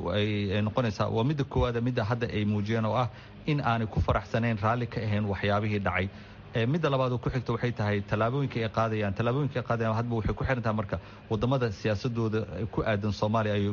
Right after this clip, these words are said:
ay ku aad, ay ka midaysan yihiin. Mar, meelaha ay ka midaysan yihiin oo ahayd macnaha in la dhaleeceeyo, inaan la dhiirigelin, inaan Soomaaliya aan dib loo celin, taa waa ka midaysan yihiin.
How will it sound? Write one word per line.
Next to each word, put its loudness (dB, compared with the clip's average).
ay 0
ku -4
aad, 0
ay 0
ka -2
midaysan 0
yihiin. 0
Mar, 2
meelaha 2
ay -4
ka 0
midaysan 0
yihiin 0
oo 0
ahayd -2
macnaha 0
in 2
la 2
dhaleeceeyo, 0
inaan 2
la 0
dhiirigelin, 0
inaan 0
Soomaaliya 0
aan 0
dib 0
loo 2
celin, 0
taa 2
waa 0
ka -4
midaysan 0
yihiin. 0